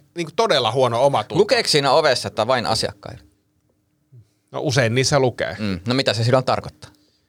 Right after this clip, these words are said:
Speaker 1: Niin, mut siis voihan se, niin, mut, mut, mut, mut eihän se välttämättä tiedä, onko mä asiakas, koska sit mä oon
Speaker 2: Mut,
Speaker 1: joskus
Speaker 2: mut
Speaker 1: päättänyt, että mä, mä sanon, että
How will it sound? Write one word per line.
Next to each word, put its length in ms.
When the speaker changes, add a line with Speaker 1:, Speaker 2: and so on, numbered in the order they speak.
Speaker 1:
Niin, 140
mut 120
siis 160
voihan 240
se, 100
niin, 120
mut, 100
mut, 120
mut, 120
mut 200
eihän 240
se 140
välttämättä 560
tiedä, 380
onko 240
mä 140
asiakas, 360
koska 200
sit 160
mä 180
oon 100
Speaker 2:
Mut, 120
Speaker 1:
joskus 180
Speaker 2:
mut 60
Speaker 1:
päättänyt, 400
että 140
mä, 80
mä 120
sanon, 200
että 120